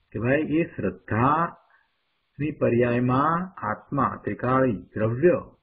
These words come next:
એ આવતો નથી. અને પર્યાય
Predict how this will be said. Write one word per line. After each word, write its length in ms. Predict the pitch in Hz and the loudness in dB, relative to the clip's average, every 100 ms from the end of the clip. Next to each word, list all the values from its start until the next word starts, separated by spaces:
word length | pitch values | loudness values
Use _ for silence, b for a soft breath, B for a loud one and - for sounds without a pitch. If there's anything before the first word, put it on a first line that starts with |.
| _ _ _ _ - | _ _ _ _ -8
એ 120 | 135 | -6
આવતો 420 | 135 107 104 110 104 | -4 -4 -6 -8 -8
નથી. 320 | 90 - 87 _ _ _ _ _ _ _ _ _ _ | -10 -16 -20 _ _ _ _ _ _ _ _ _ _
અને 140 | 113 131 | -4 -4
પર્યાય 800 | 127 107 117 139 156 165 170 | -2 0 2 4 2 2 -2